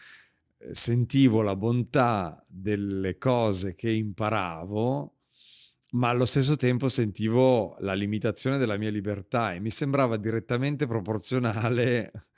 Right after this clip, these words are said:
<laughs> alla bontà, quindi era un ricatto, poi l'ho analizzato negli anni, ma sentivo questo ricatto forte delle impari,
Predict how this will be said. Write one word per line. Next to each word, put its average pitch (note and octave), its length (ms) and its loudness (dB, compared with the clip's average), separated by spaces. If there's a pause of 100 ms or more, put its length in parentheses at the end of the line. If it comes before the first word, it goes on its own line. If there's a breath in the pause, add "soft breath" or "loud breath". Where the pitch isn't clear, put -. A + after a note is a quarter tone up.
(120)
<laughs> - 320 -20
alla A2 960 2
bontà, A2+ 560 0
quindi C#3+ 240 2
era B2 180 4
un G#2+ 140 0
ricatto, G#2+ 1400 0
poi G#2+ 160 -6
l'ho G#2 80 -2
analizzato F2 640 -8
negli F#2+ 260 -4
anni, G#2 300 -4
ma E2+ 220 -8
sentivo A2+ 400 0
questo G#2 280 -2
ricatto G#2+ 760 -2 (760)
forte C3+ 840 0 (800)
delle C3 640 0 (140)
impari, C#3+ 960 0